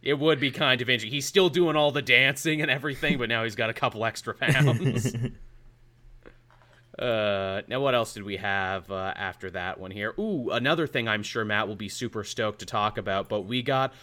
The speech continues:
Speaker 1: uh, I guess the final trailer for Netflix's The Witcher.
Speaker 2: Final trailer and release date comes out in December twentieth.
Speaker 1: Fairly soon, all things considered.
Speaker 2: Yeah, yeah. Oh, I knew, I kinda knew it was coming soon, 'cause I think they did say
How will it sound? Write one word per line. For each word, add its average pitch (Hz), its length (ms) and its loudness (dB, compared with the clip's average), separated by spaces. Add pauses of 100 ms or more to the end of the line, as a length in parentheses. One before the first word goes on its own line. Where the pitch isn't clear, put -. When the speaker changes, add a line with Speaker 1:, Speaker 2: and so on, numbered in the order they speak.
(220)
Speaker 1:
uh, 110 240 2
I 120 120 6
guess 147 160 6
the 127 120 2
final 147 440 2
trailer 143 440 4
for 123 200 -2
Netflix's 117 680 -2
The 117 80 0
Witcher. 104 320 -4
Speaker 2:
Final 160 320 8
trailer 151 400 6
and 139 380 2
release 127 380 2
date 110 360 2
comes 160 240 -4
out 165 140 2
in 160 160 -2
December 156 420 0
twentieth. 156 680 -4 (1160)
Speaker 1:
Fairly 139 440 4
soon, 180 380 2
all 101 180 0
things 110 280 -2
considered. 110 540 -2
Speaker 2:
Yeah, 117 280 2
yeah. 110 300 4
Oh, 127 120 6
I 143 180 8
knew, 143 180 6
I 117 140 2
kinda 147 260 4
knew 110 200 2
it 101 40 -2
was 98 140 -6
coming 123 280 -2
soon, 127 320 -2
'cause 120 200 -2
I 107 80 2
think 110 240 -4
they 110 120 0
did 107 300 -4
say 104 380 0